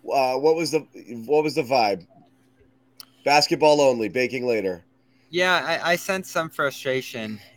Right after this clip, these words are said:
Speaker 2: in
Speaker 1: Yeah.
Speaker 2: terms of how they competed on the interior in this game, and that, not only the rebounding, but how they defended the middle. I looked
Speaker 1: Yeah.
Speaker 2: up and I, I, I did turn to Sherrod and I said, and I think this is how it finished: zero blocks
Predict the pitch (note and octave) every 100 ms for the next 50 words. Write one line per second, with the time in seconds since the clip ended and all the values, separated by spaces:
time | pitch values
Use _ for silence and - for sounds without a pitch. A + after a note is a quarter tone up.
0 | _ _ B2 A2+ A2+ B2 A#2 A2+ A2 A#2
1 | A#2 A2 G#2+ - A#2 A2 G#2 G2+ G#2 G#2+
2 | G2+ F#2+ G#2 G2+ G2 F#2 F#2+ F#2+ - G2+
3 | F#2+ F#2+ F#2+ G#2 A#2 A#2+ - _ _ _
4 | - C#3+ D3+ C#3 B2+ A#2+ A2+ B2 A2+ A#2+
5 | A#2 A#2 A2+ G#2+ G#2 A2 A2+ A2 G2 -
6 | A2 G#2+ A#2+ A#2 B2 B2 B2 - _ -
7 | A3+ D#4 A2+ D3 D#3 C3 B2 G2 A2 -
8 | C3 C3 E3+ - D#3 D#3 C#3 B2 A#2 A#2+
9 | C3+ B2 G#2+ G#2 G2 C3+ B2+ A2 G#2 G#2
10 | B2+ A#2 B2 - G#2+ A#2+ G#2+ - A#2 C3
11 | C#3+ - - D3 G3+ G3+ A#2+ G#2 A2+ -
12 | -